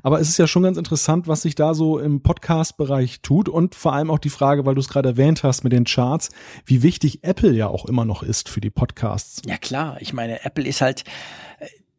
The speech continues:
Speaker 2: auch wenn man inzwischen, man kann's letztendlich auf tausend verschiedenen, ähm, Plattformen hosten und es hat sich ja rein technisch gesehen schon lange von Apple gelöst. Aber sie sind halt trotzdem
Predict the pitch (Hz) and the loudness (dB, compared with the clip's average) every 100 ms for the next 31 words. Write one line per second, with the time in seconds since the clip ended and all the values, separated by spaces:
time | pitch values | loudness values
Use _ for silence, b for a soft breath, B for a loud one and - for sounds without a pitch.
0 | - - 120 151 139 135 131 - 143 156 | -10 -4 2 2 2 0 0 2 2 2
1 | 147 151 180 151 135 - 147 - 143 151 | 0 -2 -6 -6 -4 -2 -2 -2 -2 -2
2 | 143 139 135 - - 127 160 151 139 - | -2 -2 -2 -2 0 2 2 0 0 0
3 | 160 156 147 143 143 143 131 123 - 127 | 0 0 0 0 -2 -4 -4 -4 -2 -2
4 | - - 131 131 90 151 202 - 156 139 | 0 2 2 2 2 2 2 0 0 0
5 | 131 - 127 139 131 110 113 143 - 135 | -2 -2 0 0 0 2 0 -2 -2 0
6 | 165 - 127 120 131 139 117 120 160 - | 0 0 0 -2 0 0 2 0 -2 -4
7 | - 135 143 131 120 117 123 160 - B | -4 -2 -2 2 2 4 4 2 -2 B
8 | B B B B B - - 123 127 123 | B B B B B -8 0 2 2 2
9 | 160 143 139 - - - - - 185 196 | 0 0 -4 -6 -4 -2 -2 0 2 2
10 | 180 160 - - | 0 -6 -10 -14